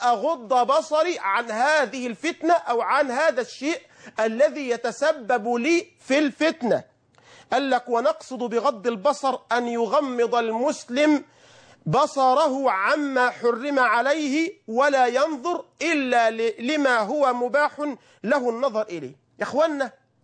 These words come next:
أنا بتكلم عن، إحنا صحيح عايشين في جو ثورة ومش عارف وقطع طرق و-، وحاجات كتير جداً،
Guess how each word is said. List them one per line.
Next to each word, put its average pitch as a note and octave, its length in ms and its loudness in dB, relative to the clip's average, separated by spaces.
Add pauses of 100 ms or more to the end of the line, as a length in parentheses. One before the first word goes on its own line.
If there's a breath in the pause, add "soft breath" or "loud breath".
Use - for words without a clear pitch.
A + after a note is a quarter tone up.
(460 soft breath)
أنا G3+ 100 0
بتكلم B3 480 0
عن، G#3 240 0
إحنا G3 260 -6
صحيح B3 280 0
عايشين A3 360 -4
في G3+ 140 -6
جو A3+ 240 2
ثورة A3+ 440 2
ومش A3 560 2
عارف G#3 300 -2
وقطع A3 380 -4
طرق A#3 340 -2
و-، A#3+ 180 4
وحاجات B3+ 580 0
كتير D4+ 180 -4
جداً، A#3 460 -2